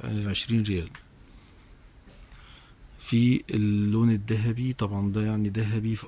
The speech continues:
أبيض، هنا ده كله ذهبي اهو برضو، ولكن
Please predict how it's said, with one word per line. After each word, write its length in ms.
أبيض، 380
هنا 140
ده 140
كله 340
ذهبي 360
اهو 360
برضو، 360
ولكن 240